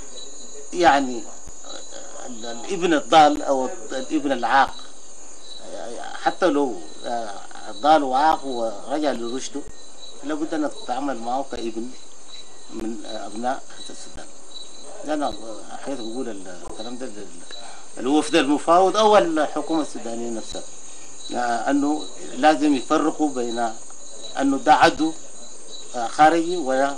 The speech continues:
وده عدو داخلي، إذا كان أصلا أخذهم كأعداء، لكن ده ممكن يقول ده خرج من الط-، الطوق، يعني في هذه ال-، الاسم، باعتباره أنه هم لسه عندهم انتماء للسودان، وهم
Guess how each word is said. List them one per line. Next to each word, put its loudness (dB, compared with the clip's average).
وده 0
عدو -2
داخلي، 2
إذا -4
كان -2
أصلا -4
أخذهم -4
كأعداء، -2
لكن -2
ده -2
ممكن -2
يقول -4
ده 2
خرج -2
من -4
الط-، -6
الطوق، -2
يعني -8
في -8
هذه -2
ال-، -6
الاسم، -8
باعتباره -4
أنه -2
هم 2
لسه 0
عندهم -2
انتماء -4
للسودان، -6
وهم -4